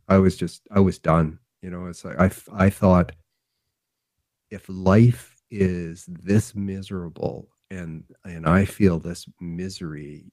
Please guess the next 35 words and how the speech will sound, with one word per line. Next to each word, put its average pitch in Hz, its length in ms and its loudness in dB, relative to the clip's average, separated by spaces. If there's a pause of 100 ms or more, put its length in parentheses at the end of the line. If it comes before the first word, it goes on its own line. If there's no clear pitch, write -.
no 87 120 -14
matter 76 340 -10
what 85 360 -10
I 85 280 -12
do, 82 480 -16
how 78 80 -20
much 80 240 -20
money 82 240 -14
I 78 60 -14
make, 78 340 -16
what 80 180 -8
I 78 220 -12
own, 85 540 -12 (1160)
uh, 80 540 -16
you 92 100 -10
know, 82 120 4
I 85 100 6
was 101 140 2
just, - 240 -14
I 87 80 -4
was 95 180 -4
done 85 260 6
with 95 200 6
it. - 100 -4 (320)
I 87 460 -12
didn't 90 340 -12
want 90 220 -10
to, 90 340 -12
uh, 90 200 -12 (580)
didn't 98 220 -8
want 92 160 -4
to 90 40 -2
keep - 220 -6
going 98 300 -6
anymore. 80 420 -6